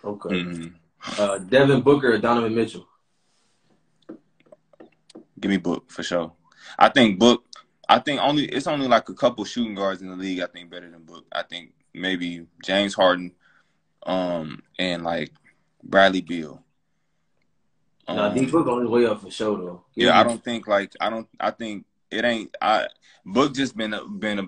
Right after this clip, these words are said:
Speaker 2: he's just been a, a, a victim of not having a good team around him for the last, since he's
Speaker 1: Yeah.
Speaker 2: been there. You know what I'm saying? It ain't that he ain't that deal, 'cause he is. If you put Book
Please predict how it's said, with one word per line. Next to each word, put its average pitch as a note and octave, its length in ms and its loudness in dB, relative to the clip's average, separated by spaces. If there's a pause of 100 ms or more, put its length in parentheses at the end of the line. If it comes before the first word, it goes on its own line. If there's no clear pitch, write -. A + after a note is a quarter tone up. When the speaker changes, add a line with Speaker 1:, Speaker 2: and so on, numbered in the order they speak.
(120)
Speaker 2:
he's B2+ 180 0
just G#2+ 160 -4
been G#2 200 -2
a, F#2 80 -2
a, F2 600 -6 (300)
a F#2 80 -2
victim G2 420 0
of F2 180 -4
not F#2+ 220 2
having F2 320 2
a E2 60 -12
good E2 200 -8
team F#2 260 -8
around E2 280 -8
him D#2 160 -14
for E2 160 -6
the D#2+ 80 -10
last, D#2+ 560 -10
since G2 180 -4
he's F#2 160 -2
Speaker 1:
Yeah. D#2+ 60 -10
Speaker 2:
been E2+ 160 -10
there. C2+ 260 -12
You F#2 100 -2
know F#2 100 -2
what F2 60 -2
I'm F2 60 -8
saying? F#2 220 0
It F#2 80 2
ain't G2 240 0
that F2+ 220 0
he G2+ 420 0 (560)
ain't F2 240 -4
that E2 200 -6
deal, F2+ 240 -2
'cause D#2+ 220 -10
he F2+ 400 -2
is. - 140 -14
If E2+ 140 -8
you A#2+ 100 4
put A#2+ 280 2
Book G#2+ 280 2